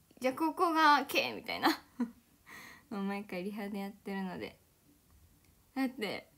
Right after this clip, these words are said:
すごくない？自分の名前がこんなにね、リハでやってもらってる。すごいよ。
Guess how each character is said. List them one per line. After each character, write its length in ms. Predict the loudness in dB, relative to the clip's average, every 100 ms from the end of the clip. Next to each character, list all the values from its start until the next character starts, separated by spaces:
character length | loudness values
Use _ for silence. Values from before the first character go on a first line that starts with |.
| _ _
す 120 | -4
ご 120 | -4 -2
く 120 | 0
な 140 | 2
い？ 60 | 0 -4 _ _ _ _ -2
自 120 | 2
分 240 | 4 2 2
の 100 | 2
名 140 | 2
前 220 | 4 2
が 120 | 2
こ 200 | 2 2
ん 80 | 4
な 80 | 4
に 140 | 2 2
ね、 160 | 4
リ 100 | 4
ハ 140 | 2 4
で 340 | 2 2 -6 _ _ _ _ _ _ _ _ _ _ _
や 120 | 4
っ 20 | 4
て 120 | 6
も 120 | 6
ら 80 | 6
っ 80 | 6
て 80 |
る。 240 | 4 4 -6 _ _ _ _ _ -2
す 140 | 4
ご 140 | 6 6
い 80 |
よ。 180 | 4 -2